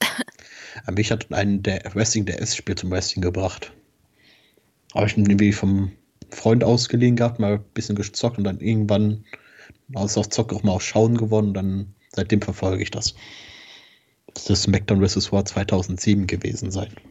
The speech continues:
Speaker 1: Oh. Okay. <laughs> Ich glaub, in zwei, doch, nee, zweitausendsieben hab ich, hab ich da wieder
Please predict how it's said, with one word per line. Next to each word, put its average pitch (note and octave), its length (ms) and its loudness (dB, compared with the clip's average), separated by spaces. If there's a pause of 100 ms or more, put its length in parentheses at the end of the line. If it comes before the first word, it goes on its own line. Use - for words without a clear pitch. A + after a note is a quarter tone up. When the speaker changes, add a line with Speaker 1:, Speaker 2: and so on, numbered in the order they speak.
(640)
Speaker 1:
Oh. D#3 360 -8 (840)
Okay. D#3 360 2
<laughs> - 1600 0
Ich - 60 -20
glaub, G3+ 220 2
in - 80 -10
zwei, - 180 2
doch, G#3+ 160 -2
nee, A3+ 140 -2
zweitausendsieben G3 720 2
hab B3+ 100 2
ich, - 260 -4
hab - 160 -12
ich - 80 -4
da A3 180 -4
wieder A#3 260 -8